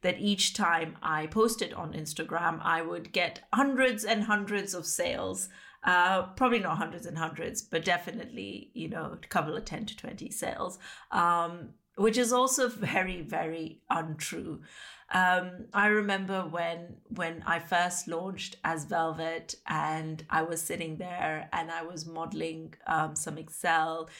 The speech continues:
doing some forecasting and some cash forecasts. And anyone who is maybe a couple of years along, um, in their business journey, or even a year, or even a couple of months,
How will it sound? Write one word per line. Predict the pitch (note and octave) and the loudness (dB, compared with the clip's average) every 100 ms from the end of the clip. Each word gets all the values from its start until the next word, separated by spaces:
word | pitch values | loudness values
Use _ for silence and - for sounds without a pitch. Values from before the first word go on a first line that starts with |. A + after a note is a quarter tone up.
| - - | -20 -6
doing | F3+ F3 | -4 -2
some | - E3 | -2 -2
forecasting | D#3+ F#3 F#3 F#3 E3 F3 - F3 F3 | -2 -6 -6 0 0 0 -4 -8 -10
and | E3+ - | -10 -10
some | D#3 | -10
cash | D3 F3 E3 E3+ | -2 2 2 2
forecasts. | - G3 - E3 F3 F3 - - - | -4 -4 -2 0 -2 -2 -2 -2 2
And | G#3 G#3 - - - - | 2 2 -2 -12 -18 0
anyone | C4 C#4+ C4 A#3+ A#3 | 2 2 4 4 4
who | G#3+ G#3+ G#3 G3 F#3+ | 2 2 2 0 -2
is | F#3 F3 E3 F3+ | -4 -4 -6 -6
maybe | F3+ F3+ F3+ E3+ E3+ E3 - | -6 -6 -6 -8 -8 -8 -8
a | |
couple | A3+ F3+ D#3+ E3 | -6 -6 -4 -6
of | E3+ | -4
years | E3 E3 D#3+ | -4 -4 -4
along, | D#3+ D#3 D#3 D#3+ D#3+ D#3 - | -4 -2 -2 -2 -6 -10 -8
um, | - D#3 D#3 D#3+ E3 D#3+ - _ _ | -2 2 2 0 -4 -10 -14 _ _
in | F#3+ E3+ | -6 -2
their | E3+ E3+ | -2 -2
business | F3 E3 E3 D3+ | -4 -6 -6 -6
journey, | - F3 E3+ E3 F3 | -4 -2 -2 -6 -8
or | F3 | -4
even | F#3+ F#3+ E3+ | -2 -2 -4
a | |
year, | E3 E3+ E3+ E3 - | -4 0 2 0 0
or | B3+ D4+ | 0 0
even | C#4+ A3+ | 0 0
a | G#3 | 0
couple | A3 F3+ E3+ | 0 0 -2
of | F3+ | 2
months, | F3+ F3+ - | 0 0 -8